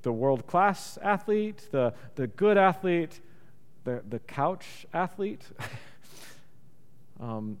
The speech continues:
who's good at opening a bag of Lay's or something, and that's about it?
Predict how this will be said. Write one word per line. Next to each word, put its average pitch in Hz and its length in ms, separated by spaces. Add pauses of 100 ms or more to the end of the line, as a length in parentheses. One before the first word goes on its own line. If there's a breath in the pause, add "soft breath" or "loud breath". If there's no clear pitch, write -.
who's 120 140
good 151 180
at 143 60
opening 139 280
a 139 40
bag 135 240
of 123 80
Lay's 139 380
or 139 60
something, 143 480
and 123 200
that's 123 180
about 123 220
it? 135 220